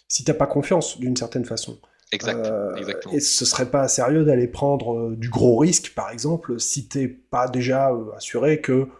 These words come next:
Speaker 1: ça va bien se passer, tu vois. Dans le pire des cas,
Speaker 2: Mhm.
Speaker 1: entre guillemets, bon, bah voilà, t'as, t'as,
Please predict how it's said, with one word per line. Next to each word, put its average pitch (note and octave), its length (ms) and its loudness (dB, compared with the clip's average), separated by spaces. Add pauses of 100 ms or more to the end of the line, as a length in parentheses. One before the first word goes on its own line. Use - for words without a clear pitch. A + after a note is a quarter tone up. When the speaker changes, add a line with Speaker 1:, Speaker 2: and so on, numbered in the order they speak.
(340)
Speaker 1:
ça - 180 -6
va G2 140 0
bien G#2 180 0
se - 80 -4
passer, A#2+ 400 2
tu A#2 140 -4
vois. G#2+ 240 -6
Dans A2+ 160 2
le A#2 80 -2
pire A2+ 320 -2
des A2 100 0
cas, A#2+ 200 0
Speaker 2:
Mhm. A#2 180 2
Speaker 1:
entre A2 240 -4
guillemets, A2+ 340 2
bon, A2+ 180 0
bah G#2 180 -4
voilà, G#2+ 340 -8 (240)
t'as, - 160 -20 (100)
t'as, - 220 -14